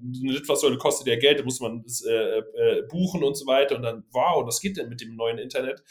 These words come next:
Äh, jetzt mal ganz übertrieben gesagt. Und, ähm, genau. Und das, das ist, glaub ich, dann, wenn man sich dort begegnet und dann einfach, sag ich mal, nicht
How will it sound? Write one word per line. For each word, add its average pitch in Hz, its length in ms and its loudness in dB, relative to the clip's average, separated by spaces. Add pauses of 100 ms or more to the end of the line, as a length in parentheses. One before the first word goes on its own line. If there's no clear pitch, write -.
(220)
Äh, 117 280 4
jetzt 117 140 0
mal 110 80 0
ganz 117 220 2
übertrieben 127 400 -2
gesagt. 120 340 0
Und, 110 340 -12
ähm, 110 400 -2 (640)
genau. 147 580 4
Und 117 100 -6
das, - 200 0
das 117 180 0
ist, - 100 -4
glaub 110 180 2
ich, - 80 -4
dann, 104 200 0
wenn 113 100 2
man 110 100 0
sich 117 140 -4
dort 120 240 2
begegnet 127 460 -2
und 117 140 -6
dann 110 180 -2
einfach, 117 300 -4
sag 117 160 -2
ich 117 120 -8
mal, 113 140 -2
nicht 143 440 -4